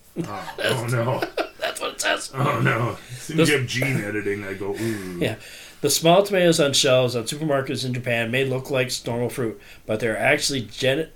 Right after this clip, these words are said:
Speaker 2: genetic pioneers. In late twenty twenty-one, Japanese company San-, Sanitech Seed began selling special tomatoes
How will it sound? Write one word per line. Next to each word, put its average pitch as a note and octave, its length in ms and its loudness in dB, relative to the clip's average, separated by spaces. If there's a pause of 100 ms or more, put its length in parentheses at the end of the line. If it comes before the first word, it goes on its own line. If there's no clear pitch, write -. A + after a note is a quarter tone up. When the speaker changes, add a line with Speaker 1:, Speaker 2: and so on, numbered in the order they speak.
(140)
Speaker 2:
genetic B2+ 460 -2
pioneers. A#2 480 -4
In A2 80 -6
late B2+ 240 -4
twenty C#3 240 -6
twenty-one, C3 420 -2
Japanese D#3+ 720 0 (240)
company A#2+ 360 -4
San-, C#3 360 -2
Sanitech C#3 640 0
Seed B2 340 -2
began A2+ 340 -2 (320)
selling A#2 420 0
special F3 600 4
tomatoes A2 720 0